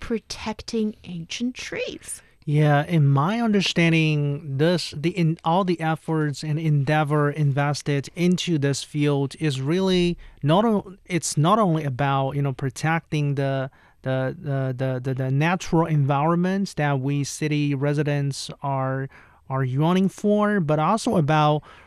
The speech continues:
Speaker 2: re-, really about preserving or, or protecting the, the identity of the city, the cultural identity of the city, you know,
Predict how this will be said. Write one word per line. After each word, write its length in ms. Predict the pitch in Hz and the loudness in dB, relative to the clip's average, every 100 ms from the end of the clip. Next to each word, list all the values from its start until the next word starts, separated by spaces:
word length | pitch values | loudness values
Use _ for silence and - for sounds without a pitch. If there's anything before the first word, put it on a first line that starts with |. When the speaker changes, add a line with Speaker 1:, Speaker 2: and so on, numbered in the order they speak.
| _ - | _ -2
Speaker 2:
re-, 100 | 151 | 0
really 440 | 143 170 165 156 | 2 4 4 2
about 440 | 143 139 139 139 - | 0 0 0 -2 -2
preserving 800 | 156 127 123 160 165 160 151 | -2 0 2 2 2 2 0
or, 180 | 147 143 | -2 -4
or 160 | 147 147 | -2 -4
protecting 720 | - 131 170 175 - 151 143 | -4 -4 -2 -2 -2 -2 0
the, 300 | 147 143 143 - - | 0 -2 -4 -10 -10
the 120 | - 156 | -6 -2
identity 800 | 147 139 139 202 247 - 117 - - _ - | 0 0 0 0 -2 -4 -6 -8 -20 _ -8
of 180 | 135 | -6
the 100 | 135 | -4
city, 380 | 127 - 139 123 | -6 -2 -2 -2
the 120 | 123 | -8
cultural 580 | - - 196 - - 208 | -8 -4 -2 -2 0 0
identity 560 | 143 139 139 147 - 135 | 0 -2 -2 -6 -6 -6
of 120 | 127 | -6
the 80 | 135 | -10
city, 340 | - - 131 127 | -10 -6 -6 -8
you 200 | 123 127 | -10 -10
know, 240 | 120 | -10